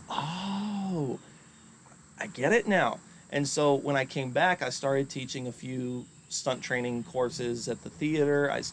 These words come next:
did a couple shows, like I said, and then I started, uh, teaching martial arts full time, right? Um, and then fast forward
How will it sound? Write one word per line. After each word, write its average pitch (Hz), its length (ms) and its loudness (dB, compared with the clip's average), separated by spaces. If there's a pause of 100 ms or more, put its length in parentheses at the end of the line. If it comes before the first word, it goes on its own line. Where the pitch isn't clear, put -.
(140)
did 123 140 -8
a 123 40 -6
couple 120 280 -8
shows, 120 460 0
like 117 160 -6
I 117 60 -4
said, 123 300 0 (340)
and 151 100 0
then 175 120 6
I 165 100 6
started, 147 380 0 (800)
uh, 120 240 0
teaching 135 300 -4
martial 123 300 0
arts 98 160 0
full - 160 -6
time, 60 240 -10 (240)
right? 69 200 -4 (680)
Um, 117 500 4 (680)
and 139 340 6
then 196 420 4 (1800)
fast 170 280 4
forward 170 400 4